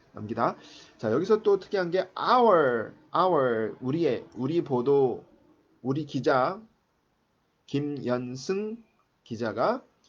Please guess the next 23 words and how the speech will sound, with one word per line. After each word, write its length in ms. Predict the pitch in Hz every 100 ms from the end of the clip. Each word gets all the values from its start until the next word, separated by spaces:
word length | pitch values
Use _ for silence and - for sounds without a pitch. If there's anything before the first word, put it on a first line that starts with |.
| _ -
is 220 | 117 107
on 160 | 131 170
the 160 | 190
line, 560 | 196 190 180 165 135 127 - _ -
어, 280 | 113 113 110 _ _ _ _ _ -
전화 260 | 127 139
연결돼 400 | 147 131 135 131
있네요. 560 | 131 127 131 160 220 269 _ -
이 80 |
말이죠. 400 | 110 101 123 190 - _ -
To 120 | 110
give 280 | - 185 190
us 240 | 190 185 - _ -
the 180 | 123
details. 800 | 123 147 143 135 113 95 82 -
자, 140 | - 95
우리에게 360 | 110 113 139
자세한 380 | 139 110 127 131
소식을 560 | 151 156 151 175 196 -
알려주겠습니다. 1080 | 147 160 156 156 156 151 147 156 160 170 - _ - - - _ _ _ _
김연승 540 | 151 151 156 156 165
has 280 | 156 151 131
more 420 | 151 180 135 82